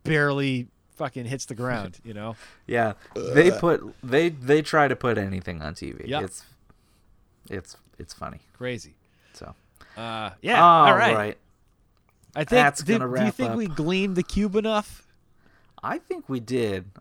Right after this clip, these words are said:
Speaker 2: I think we hit the lip pretty hard and we
Speaker 1: <laughs>
Speaker 2: gleamed some cubes.
Speaker 1: All right. All right.
Speaker 2: Yeah.
Speaker 1: Sounds good.
Speaker 2: So, uh, yeah. All right, everybody. Uh, <laughs> thanks so much, and thank you to our Patreon members. Um,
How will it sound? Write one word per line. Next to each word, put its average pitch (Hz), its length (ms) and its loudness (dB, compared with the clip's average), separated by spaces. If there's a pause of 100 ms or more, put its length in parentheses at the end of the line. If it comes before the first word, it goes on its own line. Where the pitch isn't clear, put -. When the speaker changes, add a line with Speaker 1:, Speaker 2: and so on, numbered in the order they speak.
Speaker 2:
I 131 80 -8
think - 300 -14
we 131 120 -6
hit 131 240 -8
the 123 80 -12
lip 123 280 -8
pretty 123 340 -4
hard 113 400 -4
and 95 140 -10
we 101 80 -8
Speaker 1:
<laughs> - 20 -14
Speaker 2:
gleamed 113 480 -8
some 107 160 -10
cubes. 107 480 -6
Speaker 1:
All 135 80 -2
right. 135 320 0 (440)
All 160 180 0
right. 156 300 0
Speaker 2:
Yeah. 101 220 -8 (1080)
Speaker 1:
Sounds 123 260 -12
good. 120 140 -8
Speaker 2:
So, 98 280 -4
uh, 92 340 -6 (280)
yeah. 151 320 -10 (720)
All 147 120 2
right, 175 180 0 (140)
everybody. 170 540 0
Uh, 135 580 4 (140)
<laughs> - 140 -20
thanks 151 300 -6
so 156 160 -4
much, 151 300 -2
and 147 180 -4
thank 151 300 -4
you 160 100 -6
to 151 380 -4
our 127 320 -2
Patreon 139 640 -4
members. 101 680 -6 (720)
Um, 95 840 -8